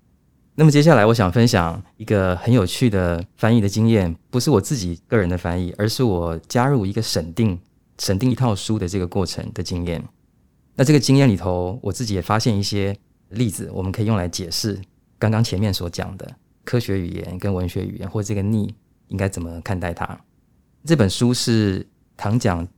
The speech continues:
二零二零年的得主王庚武院士的自传。这个自传里头讲到他过去求学时期在英文系读书的时候，有一句话是这样子：我拿到的原稿，这一段的脉络是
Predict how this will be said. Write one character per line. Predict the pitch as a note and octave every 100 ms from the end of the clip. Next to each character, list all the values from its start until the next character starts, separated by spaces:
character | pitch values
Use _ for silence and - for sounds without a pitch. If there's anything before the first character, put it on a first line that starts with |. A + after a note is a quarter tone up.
| _ _
二 | B2+
零 | G#2 A2+
二 | A2+
零 | G2
年 | E2+
的 | F#2+
得 | - F2+
主 | - F2+ G2
王 | F#2+ F#2+
庚 | G#2+
武 | F2
院 | F#2+ F#2+
士 | F2 - F2 - -
的 | F#2
自 | A2+
传。 | F#2 G2 F2 F#2 _ _ _ _ _ _
这 | -
个 | C3+
自 | -
传 | C3+ B2
里 | E2+
头 | F2+ E2 E2 F2+ - -
讲 | F2 F2+
到 | A2
他 | - G#2 G#2 G#2+ - _ _ _ -
过 | B2+
去 | - A2+
求 | - G2 -
学 | F#2
时 | F#2 -
期 | E2+ - E2+
在 | G2
英 | A2+ C#3+
文 | G2
系 | G2+ A2+
读 | - F2+
书 | - G#2+
的 |
时 | F2 E2
候， | - E2+ - _ _
有 | A2 F2+
一 |
句 | A#2+
话 | A2 B2+ F2+
是 | - G#2+
这 | A#2
样 | F#2+ F2+
子： | - _ _ _ _ _
我 | -
拿 | A2
到 | C3+
的 | A#2+
原 | F#2+ G2
稿， | F#2+ C#2+ - _
这 | -
一 | C#3+
段 | C#3 C#3
的 | G#2+
脉 | B2+ A2+
络 | A2 F#2+
是 | - G#2+ F#2+ -